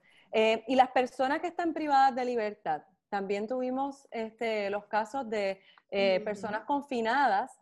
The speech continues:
Speaker 1: solicitando y obteniendo también cheques del pua.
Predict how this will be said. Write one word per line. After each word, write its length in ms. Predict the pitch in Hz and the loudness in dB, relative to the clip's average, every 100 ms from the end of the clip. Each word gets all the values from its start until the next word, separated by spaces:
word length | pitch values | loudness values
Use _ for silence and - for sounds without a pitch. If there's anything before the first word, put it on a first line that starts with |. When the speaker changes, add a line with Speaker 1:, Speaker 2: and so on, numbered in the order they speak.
| _ _ _ _ | _ _ _ _
Speaker 1:
solicitando 840 | - 233 226 220 226 208 220 269 269 | -2 0 0 -2 0 0 2 -2 -2
y 140 | 240 | 0
obteniendo 840 | 220 220 202 190 185 196 214 233 233 | -2 -4 -4 -4 -4 -2 2 2 4
también 680 | 214 202 190 202 247 311 | 2 2 -2 0 0 -2
cheques 500 | - 226 208 196 214 | -4 -6 -4 -6 -4
del 200 | 214 208 _ - | -2 -4 _ -6
pua. 360 | 277 277 180 | 4 6 4